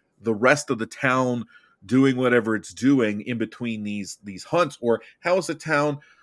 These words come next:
adapt-, uh, adapted so that Halloween's a completely different thing? We don't really get that. And if you look at the cover of the book, The Dark Harvest, the painting or whatever that's on the cover of the book,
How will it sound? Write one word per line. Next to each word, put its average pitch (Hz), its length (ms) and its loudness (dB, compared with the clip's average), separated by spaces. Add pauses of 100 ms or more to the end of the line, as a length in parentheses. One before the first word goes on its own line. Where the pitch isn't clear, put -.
(120)
adapt-, 123 640 2
uh, 110 180 2
adapted 120 680 2
so 131 100 -2
that 113 160 2
Halloween's 139 460 -2
a 117 60 -8
completely 120 420 -4
different 117 300 -4
thing? 170 180 -2
We 120 120 -2
don't 131 180 -2
really 117 240 -2
get 123 380 -2
that. 104 260 -2 (480)
And 131 220 2
if 127 120 -6
you 180 120 -4
look 214 180 -2
at 147 80 -4
the 123 60 -6
cover 139 380 -2
of 98 80 -4
the 90 80 -8
book, 110 480 -2
The 104 100 -8
Dark 110 300 0
Harvest, 104 320 0
the - 60 -16
painting 113 440 -8
or 98 60 -8
whatever 98 260 -6
that's 90 140 -12
on 101 60 -10
the 92 60 -14
cover 104 160 -8
of 101 40 -4
the 95 60 -8
book, 110 200 -4